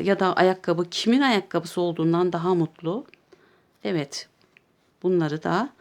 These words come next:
ne yapabilirsiniz? Kitabın içinde okuyarak, e, bulabilirsiniz sevgili çocuklar. Bakın, burada bir çocuk daha var. Çok da mutlu, değil mi?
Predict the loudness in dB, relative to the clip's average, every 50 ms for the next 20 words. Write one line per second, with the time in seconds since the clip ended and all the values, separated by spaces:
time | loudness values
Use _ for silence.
0 | -20 -20 -20 _ -2 -2 -2 0 0 -2 -2 -2 -2 -2 -4 -4 -6 -4 -2 -2
1 | 0 -2 -2 -4 -8 -12 -16 _ -20 -20 -20 -20 _ _ -20 -18 -8 -6 -6 -4
2 | -2 -4 -4 -6 -8 -8 -6 -4 -4 -4 -4 -4 -4 -6 -6 -6 -8 -12 -16 -12
3 | -8 -6 -4 -4 -2 -2 -4 -4 -6 -10 -20 -20 _ _ _ _ _ _ -20 -20
4 | -20 -18 -18 -20 -20 -20 -20 -20 _ _ -10 -8 -8 -6 -6 -6 -6 -6 -8 -6
5 | -8 -8 -8 -8 -10 -10 -10 -12 -12 -12 -14 -16 -14 -14 -14 -16 -12 _ -10 -10
6 | -10 -10 -14 -20 -20 -20 -20 _ _ -12 -12 -10 -8 -4 -2 -2 -2 -4 -8 _
7 | _ _ _ _ _ _ _ -14 -12 -12 -10 -12 -14 -14 -14 -16 -16 -16 -16 _
8 | -14 -12 -10 -8 -6 -6 -6 -6 -8 -12 -20 _ -20 -18 -18 -16 _ -10 -6 -6
9 | -6 -6 -6 -6 -6 -4 -4 -6 -10 _ _ _ -4 -4 -2 -4 -4 -6